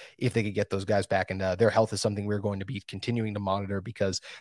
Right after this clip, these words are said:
we want this team to get healthy. Also, a defensive lineman who played last week that I think is gonna be even better this Friday,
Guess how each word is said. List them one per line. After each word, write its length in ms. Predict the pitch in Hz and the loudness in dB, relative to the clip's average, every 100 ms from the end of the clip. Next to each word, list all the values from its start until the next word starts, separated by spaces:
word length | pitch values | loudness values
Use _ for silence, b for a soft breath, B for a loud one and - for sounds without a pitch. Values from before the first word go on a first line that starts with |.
| - | 4
we 80 | 127 | 10
want 200 | 139 131 | 10 10
this 100 | - | 0
team 100 | 90 | -4
to 60 | |
get 100 | - | -4
healthy. 280 | - 90 117 - | -4 -4 4 12
Also, 280 | 160 160 | 12 12
a 40 | 143 | 6
defensive 320 | 131 156 160 | 8 6 8
lineman 220 | 160 151 | 8 6
who 100 | 123 | 2
played 280 | - 170 147 | 4 4 8
last 200 | 156 - | 6 4
week 120 | 160 | 4
that 60 | 123 | 6
I 20 | |
think 100 | 120 | 6
is 60 | 113 | 4
gonna 140 | 113 | 2
be 80 | 110 | 2
even 200 | 101 95 | 0 2
better 280 | 104 120 123 | 8 12 12
this 240 | 104 127 | 10 6
Friday, 420 | - 165 165 190 | 8 10 12 10